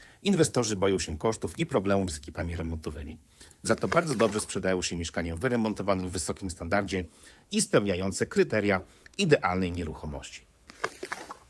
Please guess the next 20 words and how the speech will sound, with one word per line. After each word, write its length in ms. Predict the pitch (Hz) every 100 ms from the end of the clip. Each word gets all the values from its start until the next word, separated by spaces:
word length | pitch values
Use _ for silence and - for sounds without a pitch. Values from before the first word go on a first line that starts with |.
| -
Jeśli 280 | 147 202 -
chcesz 220 | - 147
dowiedzieć 340 | 131 123 110 110
się, 200 | 101 95
w 40 |
jaki 220 | 180 175
sposób 380 | - - 123 90
znaleźć 300 | 95 110 98
właściwe 340 | 85 87 98 98
mieszkanie 380 | 92 - 98
pod 160 | - 95
flipa 380 | - 101 92 95 - - -
i 60 |
jak 200 | 101 180
zaplanować 500 | 151 135 107 110 104
i 40 | -
przeprowadzić 600 | - 95 90 110 101 95
cały 200 | 98 92
proces 300 | 107 95 95
inwestycyjny, 680 | 92 87 - - 95 92